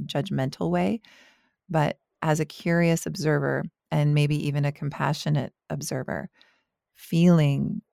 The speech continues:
your body move. And that helps us to stay so incredibly present as well.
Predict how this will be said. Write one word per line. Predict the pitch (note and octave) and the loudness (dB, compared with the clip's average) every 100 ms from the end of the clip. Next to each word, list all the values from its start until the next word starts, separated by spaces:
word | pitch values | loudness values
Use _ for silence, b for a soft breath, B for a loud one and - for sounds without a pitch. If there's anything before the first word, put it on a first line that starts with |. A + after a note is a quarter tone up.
| _ - | _ -4
your | D#3 C#3 | -2 0
body | C3 C3+ C3+ C#3 C#3 | 2 0 0 -4 -4
move. | D3 C#3+ C3+ C3+ D3 _ _ _ _ _ | 0 0 0 -4 -8 _ _ _ _ _
And | - C#3+ C#3+ | 0 2 2
that | D3 D#3 | 0 0
helps | E3+ D#3+ - | 0 -2 -4
us | D3+ | -8
to | E3+ | -6
stay | - F3+ D#3+ | -4 -2 -2
so | D#3+ - E3 | -2 -2 0
incredibly | D3+ F3 E3+ D3+ C#3 | 0 -2 -2 -2 -6
present | - G#3 F3+ D3 | -2 -2 -2 -2
as | C#3 - | -4 -6
well. | - F#2 C#2+ | -2 0 0